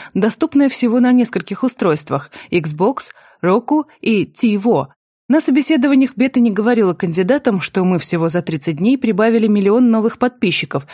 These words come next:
через одно из этих устройств, и спрашивала, через какое, по их мнению. TiVo тогда действительно было на подъеме, поэтому большинство людей говорили про него. Конечно,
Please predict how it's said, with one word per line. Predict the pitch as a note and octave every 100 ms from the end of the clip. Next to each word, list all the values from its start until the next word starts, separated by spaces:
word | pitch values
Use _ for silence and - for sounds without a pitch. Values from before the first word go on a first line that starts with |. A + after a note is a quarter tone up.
| -
через | - D4+ B3+
одно | A3+ G#3+
из | F3+
этих | D#3+ F#3 -
устройств, | A3+ F3 C#3+ - - - -
и | -
спрашивала, | - A3+ F3+ - A#3+ C4+
через | - A#3+
какое, | - F3+ - E3
по | F#3 E3
их | E3+ -
мнению. | A#3 A3 E3 C#3+ C#3 - _ _ _ _
TiVo | G3 E3 D3 B3 E4+ - -
тогда | C4 A#3 C#4+
действительно | C4 - D#4+ D#4+ D#4+ D4
было | C#4+ C#4+
на | B3+
подъеме, | B3 A3+ F#3+ F3 D3 C#3+
поэтому | E3 E3 D#3+ E3+
большинство | D3 E3 F3 E3 F#3+
людей | G3+ F3+ A3+
говорили | G#3 A3+ A#3 B3
про | B3+ C4+
него. | D#4 A3 D#3+ - _ -
Конечно, | - D#3+ D3 - G#3